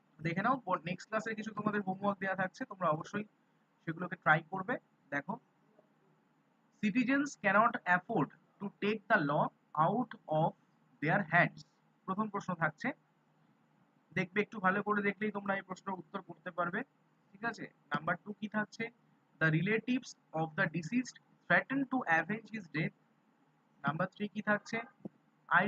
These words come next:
remember meet him five years ago। এটাও তোমরা বুঝতে পারছো, এগো শব্দটা ব্যবহারটা করা হয়েছে। নাম্বার ফোর, he asks that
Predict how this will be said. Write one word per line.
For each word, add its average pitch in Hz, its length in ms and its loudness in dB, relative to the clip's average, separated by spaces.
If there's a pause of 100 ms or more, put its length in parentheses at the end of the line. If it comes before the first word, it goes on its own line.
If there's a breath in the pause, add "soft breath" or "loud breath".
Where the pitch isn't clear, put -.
remember 220 500 2 (920)
meet 208 240 0 (120)
him 226 140 0
five 185 460 2 (100)
years 208 320 -2
ago। 196 160 -2 (300)
এটাও 170 220 -2
তোমরা 214 260 -2
বুঝতে 214 220 -8
পারছো, 220 260 -2
এগো 185 200 -4
শব্দটা 202 320 -2
ব্যবহারটা 190 440 0
করা 190 200 2
হয়েছে। 196 300 -4 (1400)
নাম্বার 170 260 2
ফোর, 220 240 -8
he 202 160 -2
asks 175 400 4
that 160 240 6